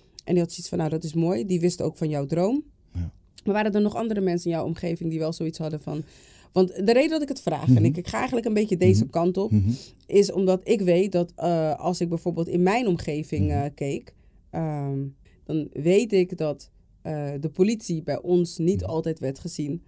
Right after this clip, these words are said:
Speaker 1: als onze beste
Speaker 2: Friendly.
Speaker 1: vriend.
Speaker 2: Nee, klopt.
Speaker 1: Het was, eh, dus als er binnen de familie en
Speaker 2: Mhm.
Speaker 1: of binnen de kennissenkring
Speaker 2: Mhm.
Speaker 1: zou worden gezegd van, "Ik wil laten politieagent
Speaker 2: Mhm.
Speaker 1: worden."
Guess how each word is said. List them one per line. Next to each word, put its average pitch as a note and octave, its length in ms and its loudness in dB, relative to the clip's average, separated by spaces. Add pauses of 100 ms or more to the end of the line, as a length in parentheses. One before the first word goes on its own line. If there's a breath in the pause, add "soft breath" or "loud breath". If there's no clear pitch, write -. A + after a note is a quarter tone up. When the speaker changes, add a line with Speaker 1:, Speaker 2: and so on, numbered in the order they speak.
(280)
Speaker 1:
als D#3 260 -6
onze D#3 320 -4
beste - 220 -8
Speaker 2:
Friendly. A2+ 160 4 (140)
Speaker 1:
vriend. D#3+ 260 0 (140)
Speaker 2:
Nee, - 120 -16 (120)
klopt. - 440 -18
Speaker 1:
Het E3+ 220 -4
was, E3 280 -4
eh, E3 300 -2 (100)
dus D#3 220 -12
als F3+ 340 -2
er D#3+ 380 -2
binnen E3 500 4
de D3+ 360 -2
familie D#3 640 0
en F2+ 140 0
Speaker 2:
Mhm. F2+ 100 -2
Speaker 1:
of - 140 -10
binnen C3+ 300 -4
de C3+ 100 -10
kennissenkring C#3 840 -2
Speaker 2:
Mhm. E2+ 80 -4 (400 soft breath)
Speaker 1:
zou D#3+ 300 -2
worden D#3 220 -4
gezegd D#3 300 -8
van, - 100 -8
"Ik - 140 -8
wil D#3 80 -6
laten C3+ 280 -8
politieagent C#3+ 720 -4
Speaker 2:
Mhm. - 80 -10
Speaker 1:
worden." C3 340 -4